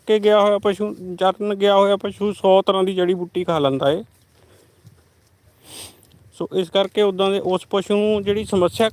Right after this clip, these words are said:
ਘੱਟ ਆਉਂਦੀ ਹੈ। ਸੋ ਤੁਸੀਂ ਵੀ ਜੇਕਰ ਆਪਣੇ ਖੇਤਾਂ 'ਚ ਇੱਦਾਂ ਦੀਆਂ ਚੀਜ਼ਾਂ ਲਗਾਓਗੇ, ਤਾਂ ਤੁਸੀਂ ਬਹਾਨੇ ਨਾਲ ਨਾਲੇ ਪਸ਼ੂ ਨੂੰ ਪੈ ਜਾਂਦੀ ਆ ਉਹ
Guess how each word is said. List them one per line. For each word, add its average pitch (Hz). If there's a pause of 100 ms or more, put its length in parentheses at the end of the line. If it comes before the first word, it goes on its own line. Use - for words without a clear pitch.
ਘੱਟ 208
ਆਉਂਦੀ 113
ਹੈ। 95 (2250)
ਸੋ 175
ਤੁਸੀਂ 190
ਵੀ 214
ਜੇਕਰ 202 (1120)
ਆਪਣੇ 175
ਖੇਤਾਂ 180
'ਚ 175
ਇੱਦਾਂ 170
ਦੀਆਂ 165
ਚੀਜ਼ਾਂ 165
ਲਗਾਓਗੇ, 156 (680)
ਤਾਂ 170
ਤੁਸੀਂ 165
ਬਹਾਨੇ 170
ਨਾਲ 160
ਨਾਲੇ 160
ਪਸ਼ੂ 151
ਨੂੰ 156
ਪੈ 156
ਜਾਂਦੀ 160
ਆ 165
ਉਹ 165